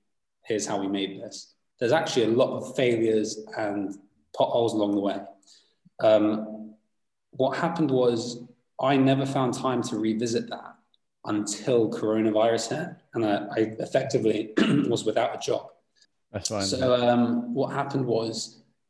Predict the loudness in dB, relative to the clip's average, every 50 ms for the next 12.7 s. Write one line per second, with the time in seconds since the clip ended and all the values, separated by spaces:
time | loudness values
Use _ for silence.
0 | _ _ -2 0 2 2 4 4 2 2 2 2 2 2 2 2 2 2 2 2
1 | 2 0 -2 -4 -8 -10 -8 -6 -6 -4 -2 -2 -2 0 0 0 -2 -2 -2 -2
2 | -2 -2 -4 -4 -2 -2 -2 -2 -2 -4 -6 -8 -14 _ _ _ _ _ _ _
3 | _ _ _ _ _ _ _ _ _ _ _ _ _ -6 -4 -2 0 0 0 0
4 | -2 -4 -6 -10 -12 -14 -16 -18 _ _ _ _ _ -10 -10 -8 -4 -2 -2 -2
5 | 0 -2 -4 -4 -4 -6 -8 -12 -14 -12 -8 -4 -4 -2 -2 -2 -4 -6 -6 -6
6 | -2 2 2 2 2 2 2 2 2 2 2 0 -2 -4 -6 -10 -6 -2 0 0
7 | 0 0 0 -2 -2 -2 -2 -2 -2 0 0 0 0 0 0 -2 -8 -14 -20 _
8 | _ -6 -2 0 0 0 2 2 2 2 2 2 2 2 0 -2 -4 -6 -8 -10
9 | -10 -6 -4 -2 0 0 0 0 -2 -4 -6 -6 -6 -8 -10 -14 -20 _ _ _
10 | _ _ _ _ _ -10 -6 -4 -2 0 0 -2 -2 -4 -6 -8 -12 -14 -12 -10
11 | -4 0 2 2 2 0 -2 -4 -4 -6 -8 -10 -14 -16 _ _ _ _ _ _
12 | -8 -6 -4 -4 -4 -4 -6 -6 -4 -4 -4 -4 -4 -6